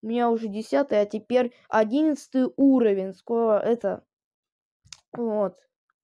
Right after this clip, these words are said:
Я, ребят, не знаю, что делать. Саша, пожалуйста, оставь комментарий и напиши на моем дискорде в чатик. И просматривай, пересматривай,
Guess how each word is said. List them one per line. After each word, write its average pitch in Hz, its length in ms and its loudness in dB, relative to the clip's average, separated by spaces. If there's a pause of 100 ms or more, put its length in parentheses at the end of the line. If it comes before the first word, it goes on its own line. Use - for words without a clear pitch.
(760)
Я, 233 380 -2 (120)
ребят, 226 460 -2
не 226 100 -4
знаю, 226 280 -4
что 233 160 -6
делать. 247 480 -2 (400)
Саша, 254 560 -2
пожалуйста, 233 760 -2
оставь 233 380 -2
комментарий 233 880 0 (260)
и 226 140 -2
напиши 262 800 -2 (240)
на 226 80 -4
моем 233 380 0
дискорде 226 720 0
в - 140 -18
чатик. - 760 -4 (400)
И 254 360 0 (460)
просматривай, 233 1080 0
пересматривай, 233 1200 -2